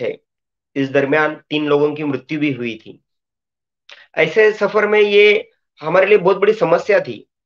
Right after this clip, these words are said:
हम काफी फॉलो अप कर रहे थे, लेकिन वो ब्रिज का काम नहीं हो रहा था। मुझे अभी भी याद है कि एक दिन मैं काफी हताश हो गया था, पूरी तरह से डिमोरल हो गया था कि ये काम नहीं हो रहा है।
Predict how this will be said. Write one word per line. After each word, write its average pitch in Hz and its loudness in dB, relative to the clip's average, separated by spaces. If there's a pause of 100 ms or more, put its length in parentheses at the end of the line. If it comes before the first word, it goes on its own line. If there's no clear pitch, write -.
(140)
हम 156 -4
काफी 151 -8
फॉलो 165 0
अप 165 -6
कर 147 0
रहे 135 0
थे, 131 -6 (580)
लेकिन 143 -4
वो 156 0
ब्रिज 147 -2
का 160 -2
काम 147 -2 (300)
नहीं 131 2
हो 117 -4
रहा 107 -4
था। 98 -18 (300)
मुझे 123 0
अभी 127 0
भी 139 0
याद 131 2
है 131 -8 (540)
कि 180 4
एक 165 2
दिन 180 2
मैं 175 4
काफी 170 -2
हताश 165 -2
हो 139 -4
गया 123 0
था, - -12 (680)
पूरी 190 2
तरह 180 0
से 175 -4
डिमोरल 170 2
हो 147 0
गया 123 2
था 113 -10
कि 165 -6
ये 180 4
काम 180 0
नहीं 160 0
हो 127 2
रहा 113 -2
है। 110 -16